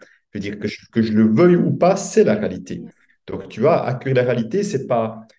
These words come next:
Speaker 1: être à l'aise avec la réalité. Ça peut être, je peux être extrêmement triste à ce moment-là et,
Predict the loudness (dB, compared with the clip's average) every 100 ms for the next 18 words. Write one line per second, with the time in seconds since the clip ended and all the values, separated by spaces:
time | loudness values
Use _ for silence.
0 | _ -4 -4 -6 -8 -4 0 0 0 -4
1 | -6 -10 -12 -4 -2 0 -4 -6 -8 -8
2 | -10 -10 -8 -10 -10 -10 -4 -2 -4 -6
3 | -6 -8 -6 -8 -6 -6 -4 -4 -2 0
4 | 0 0 -4